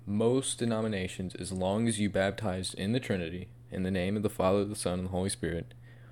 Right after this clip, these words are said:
and, you know, it's a valid baptism. You can, if you switch denominations later,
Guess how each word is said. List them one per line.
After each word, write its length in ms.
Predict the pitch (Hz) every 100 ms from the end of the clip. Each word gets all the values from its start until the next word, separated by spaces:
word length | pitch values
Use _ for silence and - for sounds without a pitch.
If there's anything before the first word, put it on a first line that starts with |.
| - - - - - - - -
and, 680 | 98 95 92 87 82 - - - - -
you 80 | 110
know, 200 | 92 90 -
it's 180 | 110 -
a 40 |
valid 260 | 101 95 90
baptism. 520 | 85 87 87 78 82 - - - -
You 200 | 98 98
can, 380 | - 95 87 90 - - - - - - - - -
if 160 | 117
you 80 | 101
switch 360 | - 117 113 -
denominations 640 | 113 110 107 107 - 101
later, 420 | 95 98 120 123